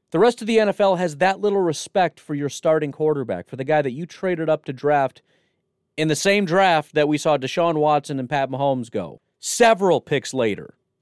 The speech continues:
you traded up for this guy worth two point five million dollar contract. The guy couldn't, I mean, man, backup quarterbacks are getting ten million bucks, easy, easy. In fact, that's what Dalton got,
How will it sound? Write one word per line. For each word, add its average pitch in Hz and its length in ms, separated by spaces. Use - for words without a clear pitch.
you 160 160
traded 190 360
up 165 120
for 143 120
this 170 220
guy 135 200
worth 127 280
two 190 180
point 160 280
five 143 280
million 135 320
dollar 113 380
contract. 104 720
The 156 80
guy 190 260
couldn't, 190 400
I 165 80
mean, 156 300
man, 147 300
backup 190 480
quarterbacks 160 680
are 147 80
getting 131 460
ten 165 220
million 143 320
bucks, 156 380
easy, 165 580
easy. 180 520
In 101 100
fact, 131 220
that's 147 160
what 156 120
Dalton 139 400
got, 92 320